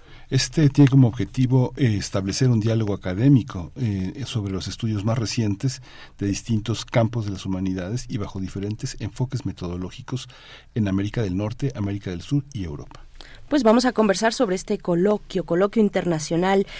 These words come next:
Speaker 2: Espacios Sagrados, Umbrales y Fronteras. Nos acompaña esta mañana la doctora Denise Fallena, investigadora del Instituto de Investigaciones Estéticas de la unam, Unidad Oaxaca.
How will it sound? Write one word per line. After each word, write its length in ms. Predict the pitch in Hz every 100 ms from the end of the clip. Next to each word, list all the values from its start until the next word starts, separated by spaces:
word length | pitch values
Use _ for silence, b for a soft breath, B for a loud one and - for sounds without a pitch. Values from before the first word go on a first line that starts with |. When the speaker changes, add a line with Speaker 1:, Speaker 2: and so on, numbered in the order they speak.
| B
Speaker 2:
Espacios 520 | 180 - 220 202 226
Sagrados, 540 | 208 170 185 190 185 -
Umbrales 480 | - 180 170 175 160
y 60 | 180
Fronteras. 640 | - 147 147 185 156 143 B B
Nos 160 | 180 170
acompaña 440 | 190 190 214 208
esta 180 | 196 180
mañana 540 | 160 165 190 196 196 -
la 160 | 160
doctora 460 | 160 156 196 185 -
Denise 560 | 165 165 180 196 - 160
Fallena, 600 | - 147 175 175 202 254 B B
investigadora 720 | 175 190 - 226 240 294 294
del 140 | 233
Instituto 720 | 185 - 180 160 220 220 214
de 160 | - 165
Investigaciones 640 | 165 160 180 170 214 208
Estéticas 680 | 185 - 247 254 247 185 165
de 120 | 165
la 120 | 160
unam, 360 | 156 170 208 285 B B -
Unidad 380 | 196 196 196 185
Oaxaca. 600 | 180 190 - 151 147 -